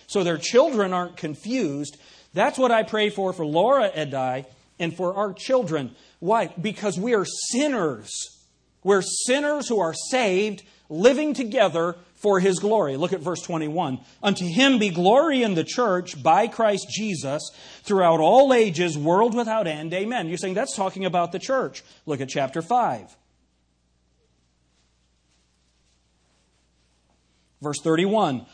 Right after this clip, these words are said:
"For this cause shall a man leave his father and mother, and shall be joined unto his wife, and they two shall be one flesh. This is a great mystery,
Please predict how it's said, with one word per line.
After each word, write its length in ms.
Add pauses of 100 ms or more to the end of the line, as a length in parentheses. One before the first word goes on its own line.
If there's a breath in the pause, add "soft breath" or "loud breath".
(480 loud breath)
"For 160
this 280
cause 560
shall 280
a 40
man 320
leave 340
his 220
father 400
and 120
mother, 520
and 160
shall 160
be 100
joined 420
unto 220
his 180
wife, 400
and 200
they 180
two 260
shall 220
be 140
one 280
flesh. 520 (260 soft breath)
This 120
is 140
a 60
great 300
mystery, 480